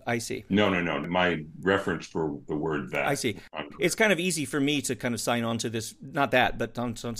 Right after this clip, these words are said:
Speaker 1: on to Nietzsche's view, because I'm actually, frankly, not a very risk-taking person. <laughs> I'm pretty risk-averse, but I think nobody can decide this for anybody but themselves about how much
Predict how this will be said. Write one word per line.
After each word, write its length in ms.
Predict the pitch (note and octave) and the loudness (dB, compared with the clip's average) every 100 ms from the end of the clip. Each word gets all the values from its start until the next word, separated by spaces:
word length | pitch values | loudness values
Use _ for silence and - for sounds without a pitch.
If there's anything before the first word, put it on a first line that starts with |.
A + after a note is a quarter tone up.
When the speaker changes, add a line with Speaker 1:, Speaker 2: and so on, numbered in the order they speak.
| C3+ | -2
Speaker 1:
on 140 | A#2+ | -2
to 80 | A2+ | 4
Nietzsche's 320 | A#2 B2 A2+ | 4 4 -2
view, 160 | A2 G#2+ | -2 -4
because 360 | A#2 A2 A2 - - | -4 -6 -6 -10 -10
I'm 120 | - D#3 | -2 2
actually, 300 | D#3 - A#2+ | 2 0 -4
frankly, 340 | C3 B2 A2+ | -4 -4 -4
not 180 | G#2+ A2 | -4 -4
a 40 | |
very 220 | G#2 G#2 | -4 -4
risk-taking 540 | G2+ G#2 - G#2+ G#2 G#2 | -4 -6 -6 -6 -6 -6
person. 420 | A#2 B2 - - - G#3+ | -2 -2 -2 -6 0 -2
<laughs> 200 | - D3 | 0 0
I'm 140 | C3+ C3 | 0 2
pretty 220 | F3 A#2+ | 2 2
risk-averse, 760 | B2 B2 - G#2+ A2+ F3 - - - - | 2 0 -4 -2 2 2 2 -8 -14 0
but 140 | C3 | 2
I 320 | B2+ B2 A#2+ | 4 6 4
think 560 | A#2+ - F#3 D#3+ C3+ - | 0 -2 0 0 -2 -4
nobody 400 | D3+ E3 D3 C3+ | 2 2 4 0
can 180 | - A#2+ | 0 -2
decide 460 | A2 A#2+ A#2 A#2+ | -2 2 2 2
this 160 | A2 G#2 | -2 -4
for 120 | - | 0
anybody 420 | G#2+ A2 G#2+ G2+ | 0 0 0 -2
but 180 | F#2 F#2 | -2 -4
themselves 640 | G#2 F#2+ - G#2+ F#2 G2 G#2+ | -4 -6 -2 -2 -2 -6 -6
about 320 | F#2+ G#2 - | -2 -2 -2
how 160 | A2+ | -2
much 420 | A2 G#2+ G#2 - | 0 0 -2 -6